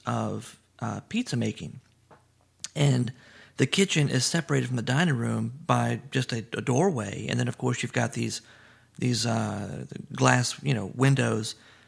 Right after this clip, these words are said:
uh, where you can see in. But it, it's like the, the aroma of baking pizzas just permeates the entire place. It has permeated the wood,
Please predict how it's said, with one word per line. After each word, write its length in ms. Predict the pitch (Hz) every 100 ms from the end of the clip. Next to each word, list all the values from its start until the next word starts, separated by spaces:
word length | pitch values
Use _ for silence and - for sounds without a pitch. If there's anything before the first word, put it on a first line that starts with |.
| _ -
uh, 160 | 120
where 120 | 113
you 120 | 120 117
can 140 | 113
see 240 | - 117
in. 260 | 143 180 131 - - - _ _ _
But 120 | 143
it, 120 | 147
it's 200 | - 131
like 200 | 143 139
the, 200 | - 127
the 160 | 123 131 -
aroma 800 | 123 123 139 170 156 113 107 - _ _
of 340 | - 120 113 - - _ _ _ - 123
baking 600 | 120 131 143 - 117 110 113 - _
pizzas 760 | - 156 - 117 104 107 - - - - - _ -
just 280 | 131 127 -
permeates 600 | 151 160 143 123 120 -
the 140 | 120
entire 520 | 117 113 120 120 113
place. 520 | 107 - 123 107 90 123
It 80 |
has 140 | 113 110
permeated 560 | - 139 143 135 123
the 80 | 113
wood, 540 | 107 123 143 147 143